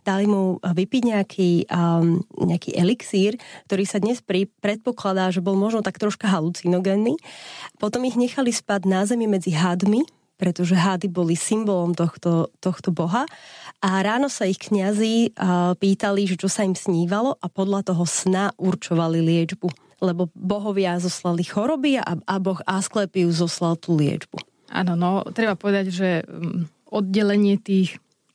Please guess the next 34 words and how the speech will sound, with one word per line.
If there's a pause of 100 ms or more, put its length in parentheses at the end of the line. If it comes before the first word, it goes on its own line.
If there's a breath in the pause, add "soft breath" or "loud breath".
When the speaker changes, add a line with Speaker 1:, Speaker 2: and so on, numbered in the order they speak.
(560)
Speaker 2:
empiricko-racionálnych
metód
od
tých
nábožensko-magických,
e, (500)
nám
ako (100)
ľudstvu
trvalo
v
podstate
tisícročia. (120)
Speaker 1:
V
podstate
Speaker 2:
A
Speaker 1:
áno.
Speaker 2:
bol
to
dlhodobý
a
postupný
proces. (380 soft breath)
A
ak
sa
ešte
vrátime
k
tým
teda
najstarším
štátom,
e,